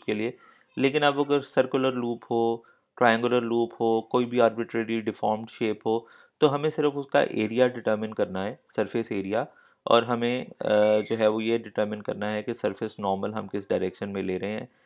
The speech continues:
या उसका करंट के साथ क्या रिलेशन है, ठीक है। तो जो सरफेस नॉर्मल है वो, अ, बी के साथ जब तक नाइंटी डिग्रीज के ऊपर होगा तो it would be maximum torque again,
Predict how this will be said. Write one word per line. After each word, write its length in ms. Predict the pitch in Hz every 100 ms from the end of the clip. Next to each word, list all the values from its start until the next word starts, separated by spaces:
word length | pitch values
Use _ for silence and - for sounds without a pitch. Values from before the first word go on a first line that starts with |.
| _ _
या 140 | 117 117
उसका 400 | 123 120 - 131
करंट 420 | 127 110 110 110
के 100 | 113
साथ 220 | - 101
क्या 240 | - - 95
रिलेशन 500 | 92 90 87 95 90
है, 100 | 98 _ _ -
ठीक 200 | 117 165
है। 80 | - _ _ - - _ _ _ _ _ _ _ _ -
तो 80 | 110
जो 120 | 113
सरफेस 380 | 120 120 143 139
नॉर्मल 300 | 123 117 135
है 320 | 131 127 127 -
वो, 500 | 147 107 113 127 - _ _ _ -
अ, 20 | 107 104
बी 360 | 101 95 110 113
के 140 | 135
साथ 440 | 127 117 110 - _ - -
जब 260 | 113 104 -
तक 160 | 117 - - -
नाइंटी 340 | 107 104 104 120
डिग्रीज 360 | 123 123 127
के 140 | 127 131
ऊपर 240 | 127 127
होगा 340 | 123 117 127 - _ _ _ _
तो 60 | 123 113
it 60 |
would 200 | 113 117 110
be 120 | 120 123 - 113
maximum 440 | 104 - 110 113
torque 340 | 113 123 151 - - -
again, 300 | 101 107